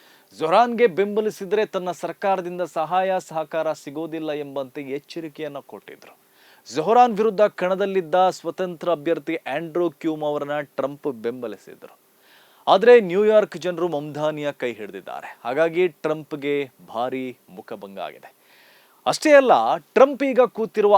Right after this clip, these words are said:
ಅಧ್ಯಕ್ಷ ಪಟ್ಟದಲ್ಲಿ ಎರಡ್ ಸಾವಿರದ ಇಪ್ಪತ್ತ ಎಂಟಕ್ಕೆ ಇದೇ ಜೊಹ್ರಾನ್ ಮಮ್ದಾನಿ ಕೂರ್ತಾರೆ ಎಂಬಂತೆ ನ್ಯೂಯಾರ್ಕ್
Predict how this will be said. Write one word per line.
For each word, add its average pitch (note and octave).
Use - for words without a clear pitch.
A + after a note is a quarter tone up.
ಅಧ್ಯಕ್ಷ E3
ಪಟ್ಟದಲ್ಲಿ G#3+
ಎರಡ್ G#3+
ಸಾವಿರದ G3
ಇಪ್ಪತ್ತ F#3+
ಎಂಟಕ್ಕೆ F3+
ಇದೇ A3+
ಜೊಹ್ರಾನ್ F3
ಮಮ್ದಾನಿ D#3+
ಕೂರ್ತಾರೆ D3
ಎಂಬಂತೆ C3+
ನ್ಯೂಯಾರ್ಕ್ C#3+